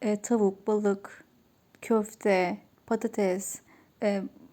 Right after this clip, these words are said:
sebze çok kısa sürede piştiği için bence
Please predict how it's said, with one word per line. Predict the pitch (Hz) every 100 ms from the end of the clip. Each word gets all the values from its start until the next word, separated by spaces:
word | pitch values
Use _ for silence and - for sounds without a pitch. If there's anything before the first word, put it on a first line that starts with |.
| _ - - _ _ _ _ -
sebze | 233 - 214 202 208 196 196
çok | 262 - -
kısa | - 254
sürede | 247 214 196
piştiği | 196 - - - 240 220
için | 202 247 269 - _ _ -
bence | 226 196 220